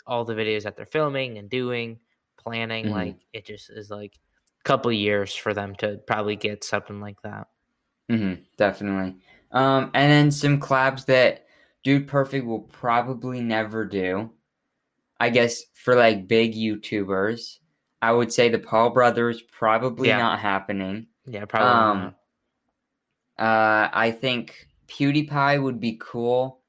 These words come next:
Speaker 2: I don't think that
Speaker 1: But
Speaker 2: they've ever
Speaker 1: PewDiePie
Speaker 2: met,
Speaker 1: doesn't
Speaker 2: but
Speaker 1: Yeah, but PewDiePie doesn't really collab with anybody other than
Speaker 2: Yeah.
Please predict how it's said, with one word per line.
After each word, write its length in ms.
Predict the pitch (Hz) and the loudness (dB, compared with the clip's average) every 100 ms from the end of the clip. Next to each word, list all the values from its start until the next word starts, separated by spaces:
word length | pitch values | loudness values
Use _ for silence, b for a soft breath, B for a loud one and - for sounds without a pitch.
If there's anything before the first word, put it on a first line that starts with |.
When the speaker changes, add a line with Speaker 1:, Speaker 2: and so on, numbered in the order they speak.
| _ _ _ _ _ | _ _ _ _ _
Speaker 2:
I 140 | 117 | 0
don't 180 | 135 143 | 2 0
think 200 | 156 151 | 0 2
that 60 | 147 | 4
Speaker 1:
But 120 | 147 | 4
Speaker 2:
they've 280 | 123 117 104 117 | 4 2 -2 2
ever 220 | 117 120 | 2 4
Speaker 1:
PewDiePie 140 | 190 | 2
Speaker 2:
met, 80 | 95 | 2
Speaker 1:
doesn't 360 | 143 135 135 - _ | 2 0 -6 -14 _
Speaker 2:
but 300 | - 101 95 | -2 0 0
Speaker 1:
Yeah, 320 | 110 104 104 117 _ | -2 -4 -6 -12 _
but 120 | 123 | -6
PewDiePie 440 | 120 160 165 165 127 | -4 -4 -2 -2 0
doesn't 200 | 123 127 | -2 -4
really 200 | 113 110 | -8 -8
collab 340 | 117 107 110 | -6 -4 -4
with 140 | 107 107 | -4 -8
anybody 480 | 107 110 110 107 | -10 -8 -8 -6
other 240 | 104 107 104 | -8 -10 -10
than 320 | 104 101 104 b b | -12 -14 -18 b b
Speaker 2:
Yeah. 380 | 113 113 101 98 | 0 2 2 -2